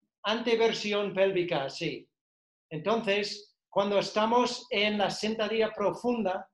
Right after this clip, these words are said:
produce más de esta retroversión pélvica y a la vez un poco más de flexión lumbar.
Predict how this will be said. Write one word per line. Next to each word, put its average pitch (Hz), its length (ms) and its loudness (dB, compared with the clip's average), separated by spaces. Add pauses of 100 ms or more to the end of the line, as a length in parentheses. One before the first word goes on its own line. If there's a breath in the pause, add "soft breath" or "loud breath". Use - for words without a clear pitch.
(360)
produce 202 440 2
más 202 380 -2
de 202 160 2
esta 190 300 0
retroversión 180 1000 2
pélvica 160 640 -2 (500)
y 196 220 -2
a 196 180 -2
la 185 140 2
vez 220 340 2
un 180 220 -4
poco 196 260 -2
más 185 360 -2
de 185 280 -2 (120)
flexión 196 640 -2
lumbar. 175 560 0